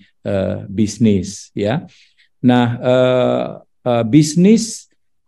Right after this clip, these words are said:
yang, eh, berorientasi pada,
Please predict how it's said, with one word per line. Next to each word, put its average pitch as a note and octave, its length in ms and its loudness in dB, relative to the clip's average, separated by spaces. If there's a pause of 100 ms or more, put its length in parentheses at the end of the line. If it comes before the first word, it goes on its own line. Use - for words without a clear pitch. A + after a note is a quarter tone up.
(180)
yang, D3 800 0
eh, C3 400 0
berorientasi C3+ 960 0
pada, A2 800 -4